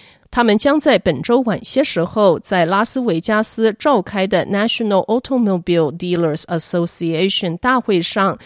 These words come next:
招募经销商。奇瑞汽车和H A A H正在评估一家美国工厂的选址，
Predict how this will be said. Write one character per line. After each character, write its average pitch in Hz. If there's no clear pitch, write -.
招 240
募 233
经 175
销 170
商。 214
奇 -
瑞 175
汽 190
车 185
和 180
H 180
A 175
A 165
H 208
正 277
在 180
评 160
估 185
一 196
家 185
美 175
国 165
工 254
厂 190
的 180
选 180
址， 190